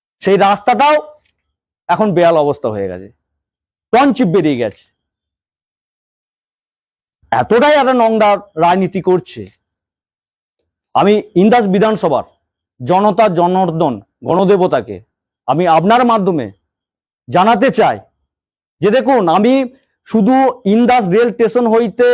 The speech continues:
চেকপোস্ট পর্যন্ত নয়, আমি ইতিমধ্যে প্রায় পাঁচ থেকে সাতটা রাস্তা বিধানসভাতে তুলেছি এবং রেকর্ড পর্যন্ত করাইছি, কোনো কাজ করেনি।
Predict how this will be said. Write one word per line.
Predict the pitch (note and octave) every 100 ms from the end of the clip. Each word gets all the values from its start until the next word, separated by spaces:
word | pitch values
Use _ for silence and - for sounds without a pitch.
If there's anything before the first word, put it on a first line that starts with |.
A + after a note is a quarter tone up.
| B3 - _ _
চেকপোস্ট | A3 A3+ B3 B3
পর্যন্ত | B3 B3+ B3+ B3 A3
নয়, | C#3+ - _ _ _ -
আমি | D3+ G#3 A#3+ G#3
ইতিমধ্যে | - C4+ A#3+ F#3+ E3+ A2 _ _ _ _ _ _
প্রায় | G3+ A3+ A3+
পাঁচ | A3+ C#4+ D4
থেকে | C4 B3
সাতটা | B3 G#3 F#3+ G#3
রাস্তা | G3+ F3+ - C#3+ F#2+ _ _ _ _ _ _ -
বিধানসভাতে | A#2+ F3 A3 A3 G#3 G#3
তুলেছি | G#3 F#3 B3 B3 C#4+ C#4+ _ _ _ _ _ _ _ _ _ D3+
এবং | G#3+ D4+ G#3 A2 _ _ _ _ _ _ _ _ _ -
রেকর্ড | E3+ A#3 D4+ A#3
পর্যন্ত | C4 B3 A3+
করাইছি, | G3 E3+ C#3 - A2+ _ _ _ _ _ _ _ -
কোনো | F#3 G#3+
কাজ | F3 E3 -
করেনি। | C3+ A#2 G#2